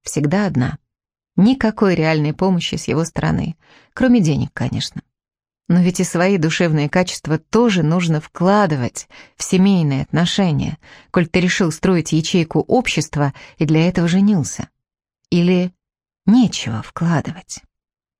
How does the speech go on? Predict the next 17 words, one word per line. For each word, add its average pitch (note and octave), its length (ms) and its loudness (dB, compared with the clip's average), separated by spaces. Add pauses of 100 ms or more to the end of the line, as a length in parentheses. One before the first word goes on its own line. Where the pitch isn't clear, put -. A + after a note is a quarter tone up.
(1160)
Сейчас A#3+ 400 -2
во F#3+ 100 2
мне A3 160 4
поселился F3+ 600 -2
ещё C#3 260 -2
и C#3 60 0
страх - 480 -2 (260)
за D#3 140 -2
свою C3+ 320 -4
жизнь. F#3 400 -2 (680)
Рядом F#3 320 2
с - 120 -4
энергетическим F3 800 0
вампиром E3+ 480 2
мне D#3 420 0
не D#3+ 140 2
выкарабкаться. - 720 -6